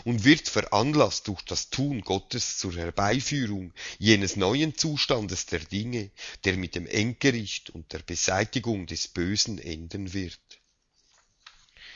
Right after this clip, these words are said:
Die Gerichte, von denen bisher die Rede war, sind, wie schon bemerkt, Wege der göttlichen Vorsehung.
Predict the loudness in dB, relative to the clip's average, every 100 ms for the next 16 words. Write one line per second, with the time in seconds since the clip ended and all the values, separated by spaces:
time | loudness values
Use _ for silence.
0 | -16 -18 -16 -12 0 2 2 0 2 2
1 | 2 0 6 6 6 0 -4 -6 -2 0
2 | 0 0 -4 -2 -2 0 4 6 4 2
3 | 0 0 -2 -8 -6 -2 0 0 -2 0
4 | -2 -2 -8 -20 -20 -16 -14 -4 4 6
5 | 6 2 0 -4 -2 -4 -4 -4 -4 -6
6 | -8 -6 -2 -2 -2 -4 -8 -14